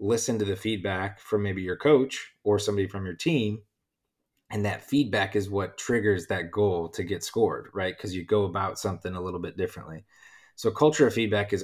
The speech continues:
all around how do we, you know, engineer progress through our feedback, right? And through learning from, from others on our team. Uh, and then the third one is very related, but we separate it intentionally. And it's about,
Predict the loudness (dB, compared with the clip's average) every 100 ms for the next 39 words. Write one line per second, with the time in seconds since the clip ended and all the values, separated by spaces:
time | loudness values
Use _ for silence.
0 | 0 2 2 2 0 -4 -6 -8 -8 -10
1 | -14 _ -8 0 4 4 2 0 -4 -10
2 | -18 _ _ _ -6 0 2 4 4 2
3 | 2 0 2 0 -2 -10 _ 4 8 8
4 | 6 2 -2 -2 0 -2 -2 -6 -10 -4
5 | -2 0 -2 -4 -2 2 2 2 0 -2
6 | -4 -2 -2 -2 -6 -10 -4 -2 0 -2
7 | -2 -2 -4 -6 -10 -8 -6 -4 -6 _
8 | _ -20 _ _ -6 -4 -2 0 2 0
9 | 4 4 4 2 2 2 4 4 4 4
10 | 2 4 4 4 0 -4 -2 0 0 -2
11 | -6 -10 0 0 4 4 4 2 0 -8
12 | -8 -6 -6 -10 -10 -10 -8 -8 0 2
13 | 2